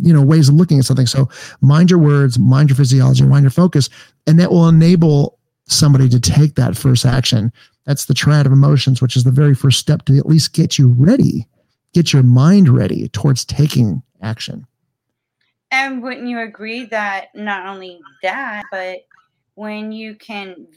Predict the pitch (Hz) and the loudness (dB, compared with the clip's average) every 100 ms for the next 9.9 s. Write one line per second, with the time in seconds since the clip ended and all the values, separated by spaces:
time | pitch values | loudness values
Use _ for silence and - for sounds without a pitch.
0 | 185 262 339 285 233 196 185 180 208 208 | -16 -14 -12 -14 -16 -16 -18 -20 -20 -20
1 | _ _ _ _ _ _ _ _ _ _ | _ _ _ _ _ _ _ _ _ _
2 | 208 208 _ _ _ _ _ 202 226 240 | -10 -10 _ _ _ _ _ -14 -4 -4
3 | - 226 214 208 - 226 214 208 202 202 | -4 -12 -12 -12 -16 -16 -14 -14 -14 -16
4 | 202 208 _ _ _ - 247 233 214 226 | -18 -20 _ _ _ -18 -16 -14 -14 -10
5 | 208 185 151 - 226 220 196 180 170 165 | -10 -12 -18 -16 -14 -14 -16 -16 -20 -20
6 | 170 170 _ _ _ _ _ _ _ _ | -20 _ _ _ _ _ _ _ _ _
7 | _ _ _ _ _ 208 220 214 - _ | _ _ _ _ _ -12 -12 -12 -20 _
8 | 269 294 359 320 233 202 196 - 208 208 | -10 -8 -8 -12 -12 -14 -16 -12 -12 -10
9 | 226 214 - 190 - _ - 285 - | -14 -14 -12 -12 -12 _ -4 -2 -4